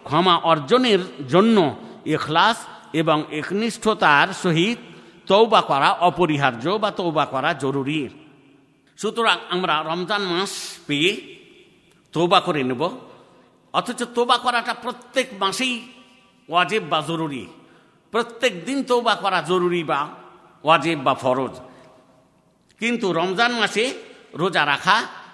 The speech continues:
এবং সমস্ত পাপ থেকে তওবা করে নেওয়াটা আরোই জরুরি বিষয় হয়ে যায়। সুতরাং আমরা সমস্ত পাপ থেকে তওবা করে নিব এবং আল্লাহ তাবারক ওয়া তাআলার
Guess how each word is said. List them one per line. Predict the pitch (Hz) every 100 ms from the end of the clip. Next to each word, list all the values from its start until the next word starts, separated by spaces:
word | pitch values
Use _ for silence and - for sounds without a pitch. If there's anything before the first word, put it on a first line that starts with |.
| - - _ _
এবং | 156 175 185 156 113 - - - _ _ _ _ _
সমস্ত | - 175 226 -
পাপ | 190 185 202 -
থেকে | 214 170
তওবা | 160 180 190 202
করে | - 156 190 233
নেওয়াটা | 196 156 160 190 294 - -
আরোই | 139 170
জরুরি | 151 156 147 139
বিষয় | 120 120 147 202
হয়ে | 156 120 117
যায়। | 107 107 107 107 110 - _ _ _ -
সুতরাং | 214 233 208 156 101 - - - - _ _
আমরা | 139 165 143 139 151 -
সমস্ত | 160 170 -
পাপ | 151 139 143 143
থেকে | 156 135
তওবা | 131 160 175
করে | 180 208
নিব | 208 226 262 262 - - -
এবং | 147 160
আল্লাহ | 156 185 220
তাবারক | 208 170 160 151
ওয়া | 151 135 135 - -
তাআলার | 156 156 151